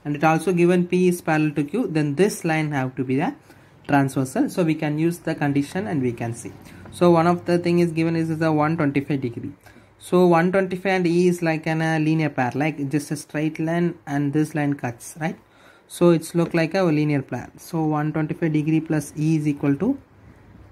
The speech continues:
one eighty degree. Since it is a linear pair, we have to write the condition. By what condition we are writing it?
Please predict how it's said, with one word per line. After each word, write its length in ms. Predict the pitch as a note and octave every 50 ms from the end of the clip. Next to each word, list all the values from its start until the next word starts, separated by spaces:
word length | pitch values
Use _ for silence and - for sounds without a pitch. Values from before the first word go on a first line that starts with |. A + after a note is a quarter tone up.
| -
one 220 | - C#3+ C#3 C#3 C#3
eighty 180 | C#3 B2+ C#3
degree. 400 | B2 B2 A#2 A#2+ C3 - - -
Since 360 | C3+ - - F3+ F3+ F#3 F3+ E3+
it 100 | D3 D3+
is 140 | C#3+ C#3
a 200 | D#3+ G#3 F4 F#4 - - - - - - - - - - - - - - - - - - - - - _ - - - -
linear 440 | C#3+ C3+ C3+ C3+ C3+ C#3+ F3 C4+ D#4 - - - - - -
pair, 180 | B2+ A#2 B2 D3
we 100 | D3+ C#3+
have 300 | C#3+ D#3+ D#3+ E3 E3 E3
to 100 | - F3
write 320 | D3+ D3 D3+ D#3 D#3+ D#3+ -
the 60 | F3+
condition. 580 | F3 - D3+ C#3 C3 C3 C3 - - - A#2 - C#3+
By 120 | C#3 C3+ C#3
what 260 | C#3 C#3+ D#3+ E3 -
condition 340 | - C#3+ C#3+ C3 C3+ E3 E3+
we 120 | D3+ C3+
are 60 | B2+
writing 340 | B2 A#2+ A#2 A#2 - A2+ A2+
it? 80 | A#2